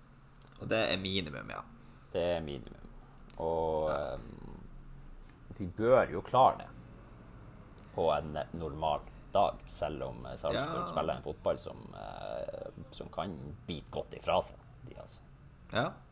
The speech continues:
Speaker 1: Nei, jeg tenker jo også at de burde, eh, burde klare det. Ehm, Napoli er videre. De, ehm,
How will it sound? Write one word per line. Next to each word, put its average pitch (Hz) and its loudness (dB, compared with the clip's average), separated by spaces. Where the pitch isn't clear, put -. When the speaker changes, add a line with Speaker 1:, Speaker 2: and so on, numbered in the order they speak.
Speaker 1:
Nei, - 4
jeg 131 6
tenker 143 6
jo 107 6
også 135 2
at - 2
de - 2
burde, 90 2
eh, - -4
burde 92 -2
klare 127 4
det. - -6
Ehm, 98 4
Napoli 107 10
er 85 6
videre. 101 6
De, - -2
ehm, - -6